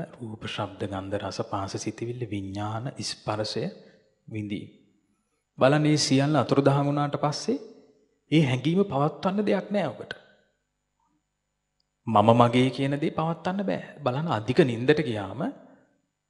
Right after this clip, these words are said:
ඔබට රූප පේන්නේ නෑ, ශබ්ද ඇහෙන්නේ නෑ, ගන්ධය දැනෙන්නේ නෑ, රස දැනෙන්නේ නෑ, පහසත් නෑ, හීන පේන්නෙත් නෑ.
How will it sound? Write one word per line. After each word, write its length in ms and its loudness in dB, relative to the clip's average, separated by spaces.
ඔබට 200 -6
රූප 240 -4
පේන්නේ 420 -4
නෑ, 100 -2
ශබ්ද 320 -6
ඇහෙන්නේ 440 -8
නෑ, 240 -20
ගන්ධය 360 -4
දැනෙන්නේ 400 -4
නෑ, 120 -4
රස 120 -8
දැනෙන්නේ 420 -4
නෑ, 60 -8
පහසත් 420 -4
නෑ, 200 0
හීන 300 2
පේන්නෙත් 480 -4
නෑ. 160 -16